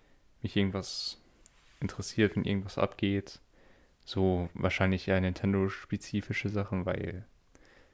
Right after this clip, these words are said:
ich mit Nintendo aufgewachsen bin. Ja. Guck, noch eine Sache, die ich über mich erzählt habe. Ja,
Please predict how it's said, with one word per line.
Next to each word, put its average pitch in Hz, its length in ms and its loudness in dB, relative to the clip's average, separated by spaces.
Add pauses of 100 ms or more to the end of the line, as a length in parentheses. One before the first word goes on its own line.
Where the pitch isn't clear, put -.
(320)
ich - 420 -6
mit 92 220 -8
Nintendo 87 320 -2
aufgewachsen - 560 -2
bin. 113 280 -2 (1300)
Ja. 87 200 -4 (1200)
Guck, - 260 -2 (180)
noch 104 100 4
eine 95 120 4
Sache, 87 200 2
die 87 60 4
ich 87 100 -2
über 90 100 0
mich 90 180 0
erzählt 92 320 -4
habe. 95 320 -4 (640)
Ja, - 100 -8